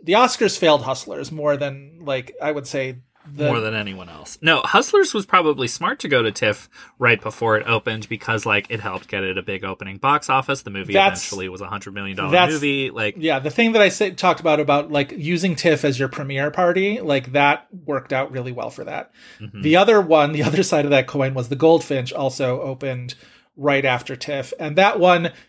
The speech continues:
Speaker 1: that could have opened whenever, and I don't think it does
Speaker 2: Yeah.
Speaker 1: any better. So I don't think that's a strategic thing.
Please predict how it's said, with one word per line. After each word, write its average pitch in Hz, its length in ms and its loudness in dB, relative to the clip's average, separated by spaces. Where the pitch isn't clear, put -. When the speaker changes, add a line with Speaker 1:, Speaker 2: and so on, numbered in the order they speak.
Speaker 1:
that 214 200 4
could 247 100 4
have 190 100 6
opened 170 360 4
whenever, 127 680 -8
and 139 320 -6
I 147 80 -2
don't 139 160 -6
think 147 220 -10
it 131 80 -10
does 135 160 -4
Speaker 2:
Yeah. 135 80 -4
Speaker 1:
any 135 100 -12
better. - 400 -12
So - 160 -2
I 156 60 2
don't 165 120 2
think 196 140 -2
that's 151 180 2
a 156 40 -8
strategic 143 560 -10
thing. 139 220 -18